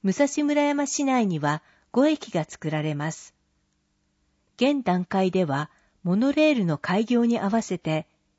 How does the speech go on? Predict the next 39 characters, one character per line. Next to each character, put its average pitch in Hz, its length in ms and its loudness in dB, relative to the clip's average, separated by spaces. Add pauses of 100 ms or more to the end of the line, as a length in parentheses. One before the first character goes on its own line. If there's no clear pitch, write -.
(260)
画 170 120 -4
商 190 440 0 (380)
ナ 240 160 0
ン 269 100 -2
バ 156 240 -2
ー - 40 -12
一 - 260 -4
駅 165 380 -4 (300)
と 165 240 -4 (360)
ナ 240 160 0
ン 247 100 -4
バ 127 260 -4
ー - 40 -18
三 240 380 -4
駅 180 260 -6
の 151 260 -2 (160)
南 214 380 2
側 208 260 0
に 202 160 -2
は 151 220 0 (240)
駅 233 240 -4
前 247 260 0
広 233 280 0
場 151 180 -2
を、 151 240 -2 (680)
ま 170 100 -2
た、 180 320 -2 (320)
画 170 140 -2
商 208 440 0 (380)
ナ 254 160 2
ン 254 80 -4
バ 151 240 -2
ー - 60 -18
一 - 320 -2
駅 180 400 -4 (240)
の 170 180 -4 (200)
南 202 360 2
側 208 260 0
と、 202 320 0